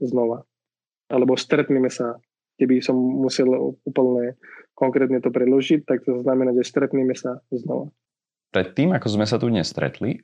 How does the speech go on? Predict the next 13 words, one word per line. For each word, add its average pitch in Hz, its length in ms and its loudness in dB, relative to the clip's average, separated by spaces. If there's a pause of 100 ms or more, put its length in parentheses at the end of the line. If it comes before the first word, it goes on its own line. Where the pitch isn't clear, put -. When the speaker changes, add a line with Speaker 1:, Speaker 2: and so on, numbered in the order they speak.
Speaker 2:
aspoň 143 320 -2
takto 143 320 -4
online, 120 320 0
sme 135 240 0
ťa 143 80 0
poprosili 117 560 -2
vybrať 87 400 0
jeden 80 160 -4
predmet, - 560 -2
ktorý 165 240 0
by 147 80 2
ti - 160 -4
pomohol 101 400 0